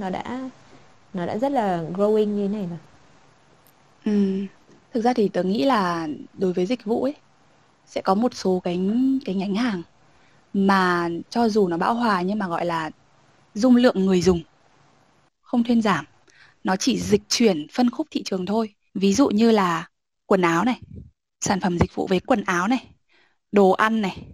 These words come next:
Speaker 2: thời trang may mặc. Hương thấy là food and beverage, everything thì mình thấy là tại sao mà nó đã tồn tại lâu đời như thế, cả thập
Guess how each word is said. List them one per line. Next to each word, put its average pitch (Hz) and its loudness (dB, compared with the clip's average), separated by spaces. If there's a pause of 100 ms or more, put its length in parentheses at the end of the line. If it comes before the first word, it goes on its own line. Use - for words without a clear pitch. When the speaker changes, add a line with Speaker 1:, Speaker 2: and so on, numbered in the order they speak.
(340)
Speaker 2:
thời 196 0
trang 214 0
may 214 0
mặc. 202 -4 (200)
Hương 226 -4
thấy 175 -6
là 202 -6 (200)
food - -2
and 185 -4
beverage, 202 -4
everything 202 -6
thì 175 -14 (640)
mình 196 -2
thấy 190 -2
là 202 0 (760)
tại - -4
sao 247 0
mà 220 2 (320)
nó 190 -4
đã 196 -4
tồn 233 -2
tại - -8
lâu 233 2
đời 208 2
như 196 -4
thế, 190 -2
cả - -6
thập 208 -6